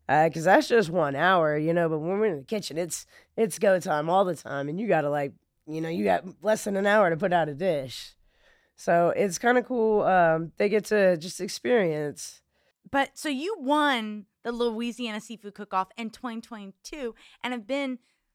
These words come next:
Speaker 2: you've really spent the last year as the reigning queen.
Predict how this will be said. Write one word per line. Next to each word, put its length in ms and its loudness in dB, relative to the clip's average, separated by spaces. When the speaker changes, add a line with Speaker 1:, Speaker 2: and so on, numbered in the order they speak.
Speaker 2:
you've 160 -12
really 240 -8
spent 260 -10
the 60 -12
last 480 -14
year 800 -6
as 180 -4
the 160 -6
reigning 440 -8
queen. 720 -10